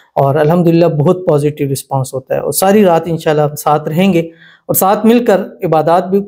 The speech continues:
करेंगे, जिक्र भी करेंगे, तिलावत भी करेंगे, अल्लाह से मांगेंगे भी।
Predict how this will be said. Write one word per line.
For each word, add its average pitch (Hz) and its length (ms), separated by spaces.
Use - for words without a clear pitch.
करेंगे, 170 420
जिक्र 151 280
भी 180 140
करेंगे, 156 440
तिलावत 160 460
भी 180 60
करेंगे, 151 440
अल्लाह 151 220
से 151 140
मांगेंगे 151 500
भी। 151 200